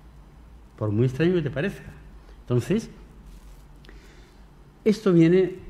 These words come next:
de que tenemos que reconocer que nosotros somos esclavos de dos cosas. Lo primero es que somos esclavos de nuestra mente.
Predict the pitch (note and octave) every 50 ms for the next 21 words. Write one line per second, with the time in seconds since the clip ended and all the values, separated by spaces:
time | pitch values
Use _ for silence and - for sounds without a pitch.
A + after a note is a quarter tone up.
0 | - - - C3 A#2 A#2+ A#2 A#2 C#3 B2+ A2+ C#3 D3+ F3+ G3 F3+ - - C#3 B2+
1 | A#2+ A#2 A2 A2 G#2 - C#3+ C#3 C#3 B2+ A#2 - C3+ C3+ C#3+ C3+ - - A2 F2+
2 | E2+ E2+ F2 - - - - - - - - - - - - G#2+ - - - A#3+
3 | A#3+ A#3+ D#3+ - A#2 G2 B2 - - - - - - - F2+ - - - - -
4 | - - _ _ _ - - - - - - - - - - - - - - -
5 | B2 B2 A#2+ D3 D#3+ G3+ A3+ A#3 - - C#3 D#3 F3 G3+ G3+ - - B2 - -
6 | - E3+ F#3 G3 E3+ B2+ B2 A2 G#2+ G2 - - G#2 G2 G2+ G2 - - - -